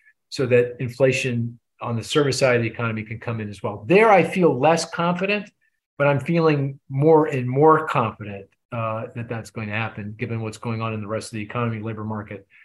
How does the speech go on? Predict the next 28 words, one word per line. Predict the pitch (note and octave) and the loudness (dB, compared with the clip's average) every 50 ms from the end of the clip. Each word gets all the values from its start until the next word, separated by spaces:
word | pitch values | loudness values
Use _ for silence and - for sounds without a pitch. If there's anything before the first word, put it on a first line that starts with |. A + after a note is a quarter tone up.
| _ _ _ | _ _ _
wage | A#2+ A#2 A#2 A#2 | -6 -6 -6 -6
growth | - B2 A2+ G#2+ - | -4 -6 -6 -6 -6
dynamics, | A2+ G#2 G#2 G#2+ G#2 G#2 G2 - | -6 -8 -6 -8 -10 -10 -12 -14
and | G#2+ G2+ | -14 -14
everything | G2 G#2 G2 - - G2+ G2+ | -14 -14 -16 -16 -16 -16 -16
else. | G2 F2+ F#2 - - - _ _ _ _ - _ _ | -16 -16 -16 -18 -20 -20 _ _ _ _ -20 _ _
So | - - D3 | -2 2 4
I | E3+ G3+ A#3 A#3 | 4 4 4 2
feel | A3+ - B3 A#3+ - - | -2 -2 0 0 0 0
pretty, | - - - - A#3 G#3 F3+ D#3 C3+ B2 - - _ _ _ _ _ _ | -2 -2 0 2 2 4 2 2 0 -2 -8 -14 _ _ _ _ _ _
pretty | - G#3+ G#3 F3+ | -2 0 0 4
darn | - D#3+ D3+ D3 C3+ B2 A2+ | 4 4 4 4 2 0 2
good. | A2 D3+ D#3+ D3 - - | 4 6 6 6 6 4
And | E3 D#3+ D#3+ | 2 2 4
by | - E3+ F3+ | 4 4 4
the | F3+ | 6
way, | F3 F3 F3 E3+ D#3 C#3+ C3+ C3+ C3+ - _ _ _ _ _ _ _ _ _ _ _ _ _ _ _ | 6 6 6 6 6 6 4 0 -2 -8 _ _ _ _ _ _ _ _ _ _ _ _ _ _ _
that's | - D3 D3+ C#3+ - | 2 2 2 2 2
all | - E3+ E3+ F3 E3+ | 4 6 6 6 6
gonna | E3 D#3 D3 C#3 | 6 4 2 4
happen, | C3+ C#3+ C#3+ D3 C#3+ C#3 | 2 2 2 0 0 -4
in | B2+ B2 | -6 -4
my | B2 B2 B2 A#2+ | -4 -2 -2 -2
view, | A2+ A#2+ A#2 A2+ A2+ A2+ A2+ - - - - - - _ _ _ _ _ - - | 0 0 0 0 0 -2 -6 -8 -12 -18 -20 -20 -20 _ _ _ _ _ -6 0
uh, | C#3+ B2+ B2 A#2 A#2 A#2 A#2+ - - - | 2 6 8 8 8 8 6 4 0 0
without | C3+ B2+ A#2+ B2+ - - D#3 D#3 D#3+ D#3+ E3 E3 E3 E3 - - | -2 0 0 -2 -2 2 4 6 6 8 6 4 2 0 -4 -2
a | |
recession | B2 B2 A2+ - - F3+ F3+ E3 - - A#2+ F#2+ F#2 A2+ D3 D3+ - | 0 0 0 4 6 6 6 6 4 2 -2 -4 -6 -8 -10 -12 -12